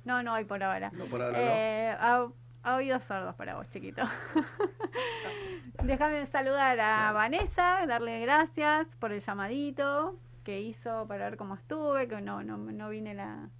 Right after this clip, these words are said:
Speaker 2: Muy
Speaker 1: la
Speaker 2: bien.
Speaker 1: vez pasada, estábamos enferma. Y bueno, saludar a Ana, que también es una genia, a las chicas del interior, que ya nos vamos a estar comunicando por Zoom. Y bueno, gracias al compañero y los queremos escuchar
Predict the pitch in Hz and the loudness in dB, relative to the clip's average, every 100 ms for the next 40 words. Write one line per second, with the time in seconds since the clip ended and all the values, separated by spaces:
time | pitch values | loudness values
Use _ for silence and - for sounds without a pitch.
0 | - 110 104 98 95 101 101 226 - 285 | -16 -12 -8 -4 -4 -4 -6 -8 -2 0
1 | 285 294 349 - - - - 214 208 196 | 0 -2 -4 -8 -18 -20 -2 -2 -2 -8
2 | 208 269 285 269 269 320 - - - - | -6 2 2 2 -2 -6 -10 -20 -20 -14
3 | - 233 208 202 220 220 233 247 240 247 | -8 -6 -6 -6 -4 0 0 2 4 2
4 | 269 269 233 202 220 226 220 208 - 240 | 2 -2 -4 -6 -6 -8 -6 -8 -4 0
5 | 247 247 240 233 226 202 202 226 220 220 | 2 0 -2 -4 -2 -4 -6 -4 -2 -2
6 | 208 208 202 202 226 262 269 262 254 208 | -4 -6 -6 -4 0 2 2 0 -2 -8
7 | 196 196 208 214 208 208 196 214 214 208 | -10 -8 -10 -8 -8 -10 -12 -12 -10 -8
8 | 214 214 247 285 311 302 220 208 202 202 | -8 -2 -2 2 0 0 0 0 0 -2
9 | 208 202 - 320 330 415 - - - - | -4 -6 -6 -2 -2 -4 -14 -20 -20 -20
10 | - - - - - 254 233 190 - 226 | -20 -20 -20 -20 -4 -2 0 -4 -12 -4
11 | 233 247 247 226 226 220 220 269 311 339 | -2 -2 -4 -4 -4 -2 0 0 2 2
12 | 392 370 - 202 190 190 196 202 196 - | 2 -4 -10 -8 -6 -8 -8 -8 -8 -10
13 | 202 190 | -10 -8